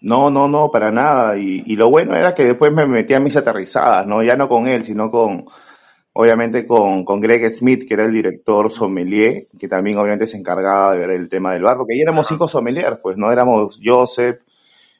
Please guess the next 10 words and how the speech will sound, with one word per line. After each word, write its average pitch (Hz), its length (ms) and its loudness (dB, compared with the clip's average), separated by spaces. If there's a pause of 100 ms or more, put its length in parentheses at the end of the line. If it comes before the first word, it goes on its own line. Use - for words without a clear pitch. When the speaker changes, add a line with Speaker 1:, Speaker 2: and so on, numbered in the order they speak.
Speaker 1:
eh, 92 600 -2
este, - 280 -10
¿cómo 107 180 -6
se - 80 -10
llama? 110 160 -2
José, 90 640 -8
Speaker 2:
Claro. 107 280 -8
Speaker 1:
eh, 87 180 -6
Miguel 98 360 -4
Burga, 123 640 0